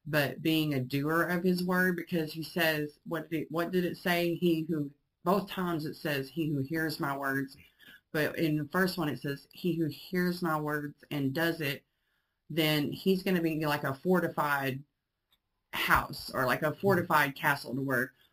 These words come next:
Speaker 1: the, when the winds coming at you are like the obstacles in life.
Speaker 2: So it's sort of like a metaphor here,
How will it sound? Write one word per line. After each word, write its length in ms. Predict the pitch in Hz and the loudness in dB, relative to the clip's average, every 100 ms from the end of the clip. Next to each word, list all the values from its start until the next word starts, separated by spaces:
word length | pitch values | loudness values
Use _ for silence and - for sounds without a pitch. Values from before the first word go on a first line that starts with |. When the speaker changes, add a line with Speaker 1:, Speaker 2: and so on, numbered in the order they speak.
| _ _ - - - 165 | _ _ -20 -16 -8 -2
Speaker 1:
the, 80 | |
when 280 | 175 175 160 | 4 4 4
the 80 | 165 | 2
winds 400 | 165 190 180 170 - | 4 4 4 2 -2
coming 320 | 175 165 156 | 0 2 2
at 220 | 151 147 160 | 2 0 -2
you 180 | 151 | 0
are 180 | 127 139 | 2 2
like 220 | 135 139 | 2 0
the 120 | 147 - 151 | -2 -4 -4
obstacles 560 | 143 - - 147 135 | -4 -6 -8 -4 -2
in 120 | 139 | -2
life. 340 | 139 135 135 135 - | 0 2 2 0 -6
Speaker 2:
So 280 | - 139 117 113 - _ _ - | -6 -4 -4 -10 -16 _ _ -10
it's 140 | 143 | -8
sort 160 | 156 147 | -2 -2
of 60 | 139 | -2
like 100 | 131 | -2
a 60 | |
metaphor 540 | 127 147 147 - 120 120 - | -2 -2 -4 -4 -8 -8 -12
here, 360 | - 123 113 | -4 -4 -4